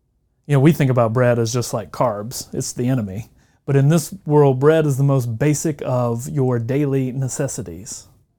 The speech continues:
A deep dependence for the basics of life. You know, all throughout the, the Bible, bread is, is symbolic. Physical hunger is symbolic of a spiritual hunger.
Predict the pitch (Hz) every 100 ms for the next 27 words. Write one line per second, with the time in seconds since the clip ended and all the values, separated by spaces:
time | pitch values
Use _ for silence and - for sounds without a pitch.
0 | _ 151 135 127 185 214 - 147 143 -
1 | 175 170 165 - - 147 131 120 117 117
2 | 185 190 - - - - - _ _ _
3 | _ _ - 123 110 107 95 80 - -
4 | - - - _ _ _ _ _ - 143
5 | 127 127 139 151 147 143 147 139 135 131
6 | 131 135 131 147 131 110 120 131 135 131
7 | 120 113 - - - 131 - - 143 123
8 | 117 120 143 117 - - - - _ -
9 | - 156 151 147 147 127 139 139 131 123
10 | 110 - 127 127 127 131 - 117 113 -
11 | 139 131 - 123 113 - 135 120 95 107